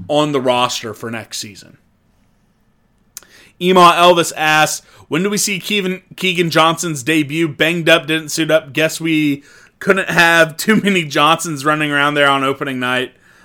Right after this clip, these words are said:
Um, it, it sounds like, I would be shocked. Let, let me put it this way. I'd be shocked if we don't see him versus Troy. I'd be shocked if we don't see him versus Troy. We got Alex Brown next. "Is the shine starting to wear off Baylor, uh, and their coaching staff?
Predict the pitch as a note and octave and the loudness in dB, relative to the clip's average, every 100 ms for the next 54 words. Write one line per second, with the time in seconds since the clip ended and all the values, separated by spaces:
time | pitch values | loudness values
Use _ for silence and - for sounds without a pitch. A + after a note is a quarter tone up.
0 | _ - C#3 C3+ C3+ C3+ - _ _ _ | _ -2 2 4 4 0 -8 _ _ _
1 | - E3+ F3 F3 - G#3 F#3+ G3 G3 D#3 | -2 -2 0 -2 2 2 4 2 2 -6
2 | - _ _ _ F#3 - F#3+ A#3 F#3+ G3 | -10 _ _ _ -12 2 4 4 0 -4
3 | - F3+ D3+ E3+ F3 F3+ F#3 F3+ E3+ C3+ | 0 0 0 -4 -6 -4 -4 -2 -4 -6
4 | - C#3 E3 F#3+ - E3 D3+ - C3 C3+ | -6 -4 -4 -4 0 2 2 -2 -6 -6
5 | B2+ - A#2+ A2 G#2+ - - F#2+ F2 _ | -6 -10 -10 -10 -14 -16 -18 -20 -20 _
6 | _ _ _ _ _ C#3 C#3 - D3 C#3+ | _ _ _ _ _ -6 -2 4 4 4
7 | C3 C3+ B2 A#2 A#2+ G#2+ G#2+ - - G#2+ | -2 -6 -6 -8 -12 -14 -14 -14 -14 -14
8 | G2 - _ _ _ - D3+ D#3+ E3 E3+ | -16 -20 _ _ _ -14 -2 2 4 6
9 | F3+ E3 - D3 D#3+ D#3 C#3+ D3+ B2+ - | 4 4 0 4 4 4 2 2 0 -4
10 | - C#3 D3 C#3+ - F3+ G3+ A#3 - A#3 | -10 -6 -4 -2 2 4 4 4 2 2
11 | G#3 E3+ C#3+ D#3 F3+ E3+ E3 D#3 A#2 C#3+ | 2 0 4 6 6 6 2 0 -2 2
12 | F3 A#3+ G#3 D3+ C#3 C#3+ C#3+ - - _ | 4 4 4 6 6 6 2 -16 -20 _
13 | - D3+ D3+ D3 D3 E3+ E3 D3+ F#3+ G3+ | 2 6 8 8 6 2 0 2 2 0
14 | G3+ D#3 - C#3+ C#3+ C#3 | 0 -6 2 4 4 2